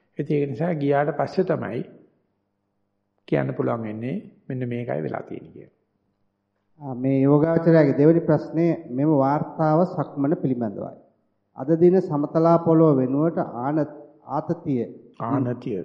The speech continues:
Speaker 2: ආනතිය within bracket බෑවුමක සක්මන් කිරීමට උනන්දු වෙමි. බෑවුම කෙළවර දෙකක්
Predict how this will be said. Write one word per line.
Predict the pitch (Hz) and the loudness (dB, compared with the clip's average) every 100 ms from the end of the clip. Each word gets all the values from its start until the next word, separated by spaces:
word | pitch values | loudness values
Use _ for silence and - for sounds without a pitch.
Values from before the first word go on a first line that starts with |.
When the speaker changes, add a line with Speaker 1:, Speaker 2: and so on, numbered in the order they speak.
| - | -8
Speaker 2:
ආනතිය | 135 143 147 143 147 123 | -4 0 0 -2 -2 -2
within | 104 120 135 135 | -4 -4 -4 -2
bracket | 123 131 170 165 - _ _ _ - | -2 -4 -6 -10 -18 _ _ _ -6
බෑවුමක | 127 139 123 107 - 165 175 - - _ _ _ 143 | 0 2 2 -2 -6 -6 -6 -10 -20 _ _ _ -10
සක්මන් | 135 160 160 160 | -8 0 0 0
කිරීමට | 151 139 127 135 | -2 -2 -2 0
උනන්දු | 156 139 131 127 | 0 0 2 4
වෙමි. | 123 120 147 139 - - - _ _ _ _ _ _ _ - | 4 4 2 0 -6 -18 -20 _ _ _ _ _ _ _ -4
බෑවුම | 131 151 175 175 | 2 6 6 4
කෙළවර | - 147 160 170 175 170 | -2 0 4 6 4 2
දෙකක් | 131 135 | -4 -4